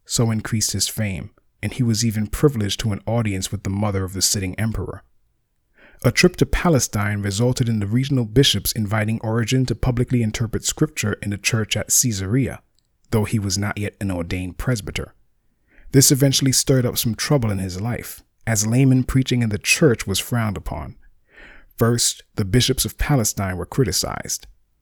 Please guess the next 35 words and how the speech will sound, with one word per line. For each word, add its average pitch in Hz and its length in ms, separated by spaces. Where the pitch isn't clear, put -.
Then 117 200
the 113 60
bishop 104 380
who 107 160
had 98 80
assigned 101 420
Origen 98 400
to 98 160
instruct - 380
catechumens, 104 880
Demetrius, 90 760
suddenly 92 420
turned 117 380
on - 120
him. - 220
While 131 260
Origen 170 380
held 147 240
the 139 60
position 131 440
of 117 100
instructing 110 500
catechumens, 95 800
since - 240
many 104 180
of 98 120
them 98 160
were 90 120
women, 98 360
he 135 120
took - 200
it 156 80
upon 143 260
himself 123 420
to - 100